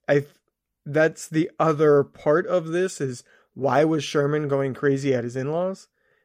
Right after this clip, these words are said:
And I think that's part of it, is that he's had this top flight reputation. You know, he, he's uh, high up in, in the players union. He is, he negotiated his own contracts. He's kinda seen as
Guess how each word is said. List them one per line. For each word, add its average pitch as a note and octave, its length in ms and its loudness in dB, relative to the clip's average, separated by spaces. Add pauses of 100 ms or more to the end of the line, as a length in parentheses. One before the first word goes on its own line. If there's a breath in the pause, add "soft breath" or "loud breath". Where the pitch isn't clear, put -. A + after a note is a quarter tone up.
(140)
And C#3+ 160 0
I C#3 60 4
think D3 260 -4
that's C#3 240 2
part D3 280 2
of C3 100 -4
it, - 100 -8
is B2+ 160 -10
that B2 220 -4 (480)
he's D3 180 -6
had D#3 360 0
this B2 420 -6 (720)
top D3+ 260 -2
flight C3+ 360 0
reputation. C#3+ 680 -2
You A2+ 80 -6
know, B2 140 -4
he, C#3 180 -2
he's C3+ 500 -6 (500 soft breath)
uh, B2+ 320 -2
high D3 260 2
up D#3+ 220 2
in, D3+ 100 2 (100)
in D3 240 -2
the C#3 100 -4
players F3 380 0
union. F#3 360 -4 (320 soft breath)
He C#3+ 260 0
is, C#3 480 4
he C#3 220 -4
negotiated C#3+ 600 0
his C#3+ 120 -2
own C#3 160 -2
contracts. E3+ 600 -4
He's C3 100 -10
kinda C#3 240 -4
seen D3+ 360 -8
as B2+ 480 -4